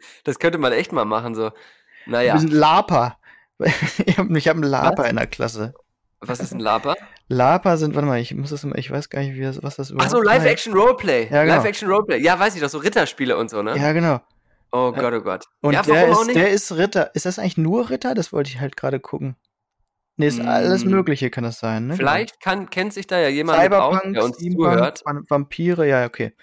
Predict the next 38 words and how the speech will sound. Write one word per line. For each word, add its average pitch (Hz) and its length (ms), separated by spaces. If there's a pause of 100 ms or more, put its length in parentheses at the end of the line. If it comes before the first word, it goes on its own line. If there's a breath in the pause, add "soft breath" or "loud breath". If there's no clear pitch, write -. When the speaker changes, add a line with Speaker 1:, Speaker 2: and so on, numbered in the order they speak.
(400 loud breath)
Speaker 1:
Ich - 80
Speaker 2:
Auf 135 80
Speaker 1:
würd - 40
Speaker 2:
jeden 151 100
Speaker 1:
da 180 80
Speaker 2:
Fall 180 80
Speaker 1:
mal 170 100
gerne 170 180
was 170 80
Speaker 2:
der 151 180
Speaker 1:
drüber 156 200
hören, 147 280
Philipp. 90 320 (140)
Von 131 200
Leuten, 151 240
die 151 80
das 147 180
wirklich 151 280
machen. 135 360
Da 120 120
würde 156 120
ich 156 80
gerne 156 180
mal 143 80
einen 143 140
Speaker 2:
Ja, 139 260
genau. 143 240
Speaker 1:
Soundbite 101 400 (220)
Speaker 2:
Ja. 135 300
Speaker 1:
Also 123 420 (100)
bitte 156 300
sagen 127 340
hier, 101 240
wer 113 100
das, 110 200
wer 113 100
das 107 160
kennt, 101 320